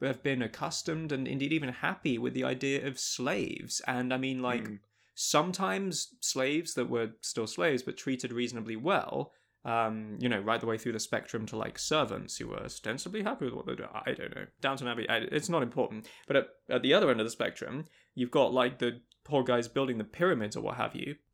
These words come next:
Speaker 1: And, I mean, they're gonna be emaciated, they're gonna be unhealthy, they probably stink. Like, how far away are we from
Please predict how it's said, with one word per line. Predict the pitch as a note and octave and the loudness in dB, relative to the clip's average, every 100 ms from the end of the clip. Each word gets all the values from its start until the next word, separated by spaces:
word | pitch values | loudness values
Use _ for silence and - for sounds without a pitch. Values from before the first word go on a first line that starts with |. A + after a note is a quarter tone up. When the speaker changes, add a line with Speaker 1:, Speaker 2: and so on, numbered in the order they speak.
| - | 4
Speaker 1:
And, | C#3+ C#3 | 6 6
I | C#3+ | 2
mean, | D3 C#3 | 0 0
they're | F#3+ G3+ A2+ | 2 4 2
gonna | A2+ A2+ | 0 -2
be | A#2 | -2
emaciated, | A2+ A#2+ - - - C#3+ - G3 | -4 -4 -4 -2 -2 -2 -4 -4
they're | - | -2
gonna | A2+ | -2
be | G#2+ | -4
unhealthy, | A2 G#2+ A#2+ D#3+ | -4 -6 -6 -4
they | E3 - | -4 -2
probably | B2 A#2+ | -4 -4
stink. | - - - A2+ D#3 - - _ - - | -6 -6 -4 -6 -6 -12 -20 _ -12 2
Like, | B2 A#2+ A#2+ - - _ _ _ _ | 4 4 2 -4 -18 _ _ _ _
how | - C#3 D3+ D#3+ | 4 6 6 4
far | - D#3 D3+ D3+ | 0 2 4 4
away | C#3+ D3 D3 C3+ | 2 2 2 4
are | D3 D#3 | 4 2
we | A2 B2 C#3+ D#3 | 2 2 -2 -6
from | - - C3+ C#3 D3 D3 D3 D3 | -10 0 2 2 -2 -12 -12 -16